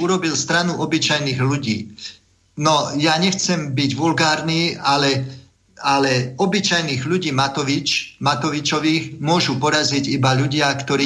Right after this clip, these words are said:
nebudú obyčajní, ktorí budú špička a ktorí, ktorí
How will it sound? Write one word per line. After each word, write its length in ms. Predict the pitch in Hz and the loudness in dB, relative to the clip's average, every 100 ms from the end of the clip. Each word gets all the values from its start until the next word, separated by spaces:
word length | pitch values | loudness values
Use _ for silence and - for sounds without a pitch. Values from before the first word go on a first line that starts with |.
| 156 | 2
nebudú 480 | 240 151 120 110 117 | 2 2 -2 -2 -6
obyčajní, 720 | 113 120 113 104 101 101 98 - - - | -4 -4 -2 -2 -2 -4 -8 -16 -20 -6
ktorí 320 | - 170 160 | 0 2 2
budú 320 | 151 139 123 | 2 2 2
špička 880 | 120 - 151 - - 156 185 185 - - - | 0 0 0 0 0 2 2 -2 -8 -20 -6
a 120 | 139 | -2
ktorí, 720 | 131 131 180 170 165 160 131 - - - _ | -2 0 2 2 2 0 -2 -8 -16 -20 _
ktorí 440 | - 185 180 170 | -4 0 2 2